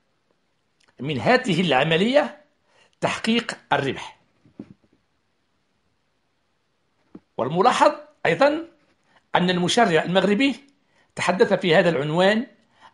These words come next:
عن استئجار المنقولات، والمنقولات ماذا نعني بها؟ نعني بها مثلا سيارة، كأن يقوم مثلا صاحب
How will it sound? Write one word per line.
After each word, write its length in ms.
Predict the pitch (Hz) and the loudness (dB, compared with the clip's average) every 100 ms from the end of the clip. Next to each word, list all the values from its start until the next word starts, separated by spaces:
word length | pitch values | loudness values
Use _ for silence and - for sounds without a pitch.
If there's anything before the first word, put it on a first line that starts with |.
| - | -2
عن 340 | 110 190 220 - _ - | 2 2 0 -6 _ -10
استئجار 920 | 170 - - 151 135 165 175 190 - - | -8 -8 -8 -4 2 4 4 2 -2 -2
المنقولات، 1040 | 160 139 - 127 - 123 117 131 95 - - - _ _ _ _ _ _ _ _ _ _ - | -2 -2 -6 -8 -8 -6 0 0 -2 -8 -18 -20 _ _ _ _ _ _ _ _ _ _ -8
والمنقولات 680 | 156 185 - 208 254 269 - - - | -4 -4 -2 2 4 4 2 -8 -6
ماذا 260 | 175 196 | 0 0
نعني 260 | 180 151 135 | 0 -2 -4
بها؟ 280 | 113 90 - _ _ _ _ | -8 -10 -14 _ _ _ _
نعني 400 | 117 170 208 202 | -4 -2 0 0
بها 460 | 175 185 277 403 - _ - | 0 2 0 0 -8 _ -10
مثلا 480 | 120 135 196 269 320 - _ _ _ _ _ | -6 0 4 4 0 -10 _ _ _ _ _
سيارة، 680 | - - 165 175 156 90 - _ _ _ _ _ _ _ _ _ _ _ _ _ _ _ - _ | -6 -2 2 4 2 0 -8 _ _ _ _ _ _ _ _ _ _ _ _ _ _ _ -20 _
كأن 280 | 226 - 226 | -6 0 2
يقوم 560 | 208 196 294 277 139 98 _ | 2 2 2 4 2 -2 _
مثلا 460 | 117 117 151 254 302 - _ _ - | -6 0 2 2 0 -8 _ _ -14
صاحب 640 | - 208 254 175 123 | 0 2 2 0 -4